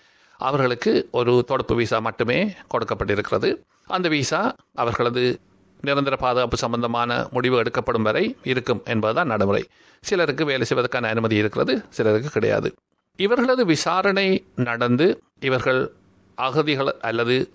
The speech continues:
பாதுகாப்புக்கு தகுதியானவர்கள் என்று கருதப்படும் இடத்து முன்னர் நிரந்தர விசா வழங்கப்பட்டது. ஆனால் இரண்டு ஆண்டுகளுக்கு முன்னர் கொண்டு வரப்பட்ட ஒரு சட்ட அடிப்படையில் இனிமேல் யாருக்கும் நிரந்தர விசா வழங்கப்படுவதில்லை என்ற தீர்மானம் எடுக்கப்பட்டது. ஆகவே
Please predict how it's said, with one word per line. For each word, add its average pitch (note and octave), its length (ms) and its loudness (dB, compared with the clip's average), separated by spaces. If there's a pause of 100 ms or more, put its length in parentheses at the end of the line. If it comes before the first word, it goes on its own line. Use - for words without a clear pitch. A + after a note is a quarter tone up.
(220)
பாதுகாப்புக்கு C3+ 760 0 (100)
தகுதியானவர்கள் C#3 600 0
என்று - 140 -2
கருதப்படும் A2 480 -2
இடத்து G#2+ 240 0 (380)
முன்னர் C#3+ 340 0 (100)
நிரந்தர B2 360 0
விசா A2+ 240 0
வழங்கப்பட்டது. G#2+ 580 0 (600)
ஆனால் D3 280 0 (200)
இரண்டு C3 260 -2
ஆண்டுகளுக்கு B2 420 0
முன்னர் D#3 360 -2
கொண்டு A2+ 260 0
வரப்பட்ட A2 360 0
ஒரு A#2 180 4 (300)
சட்ட A#2+ 360 -2 (280)
அடிப்படையில் A#2+ 580 -2 (420)
இனிமேல் C3+ 340 -2
யாருக்கும் A#2+ 420 0
நிரந்தர D3+ 320 0
விசா B2+ 240 0
வழங்கப்படுவதில்லை A#2+ 840 0
என்ற A#2+ 180 -2
தீர்மானம் A2 400 0
எடுக்கப்பட்டது. G2+ 500 0 (500)
ஆகவே B2 300 0